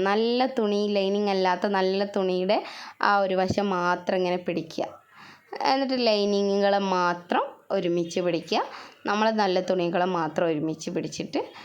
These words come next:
നേരെ ഒരു സ്റ്റിച്ച് കൊടുക്കുക. അത് നമ്മൾ നല്ല പോലെ വെച്ചു.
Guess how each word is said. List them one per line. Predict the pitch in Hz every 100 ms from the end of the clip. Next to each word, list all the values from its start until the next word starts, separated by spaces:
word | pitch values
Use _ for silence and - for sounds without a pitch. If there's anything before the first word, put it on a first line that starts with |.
| - - 196
നേരെ | 180 175 175 175 175 175 175 180 185 196 175
ഒരു | 165
സ്റ്റിച്ച് | - - 170 -
കൊടുക്കുക. | - - - - - _ - - - - -
അത് | 196 214
നമ്മൾ | 220 208 220
നല്ല | 208 208 208 208
പോലെ | 208 208
വെച്ചു. | 190 - -